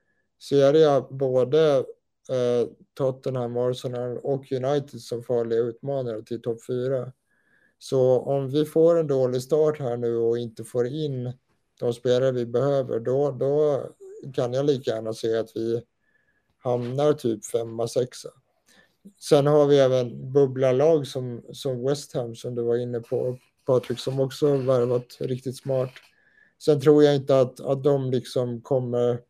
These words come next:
vara det lag som knycker t-, topp fyra av oss, men de kommer vara där och, och lura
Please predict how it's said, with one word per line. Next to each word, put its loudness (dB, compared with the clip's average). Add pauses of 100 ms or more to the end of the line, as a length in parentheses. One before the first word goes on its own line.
(500)
vara 4
det 6
lag 2
som -8
knycker 0
t-, -12 (220)
topp -4
fyra 0
av 2
oss, -8
men -8
de -6
kommer -6
vara -2
där -4
och, -8
och -2
lura -4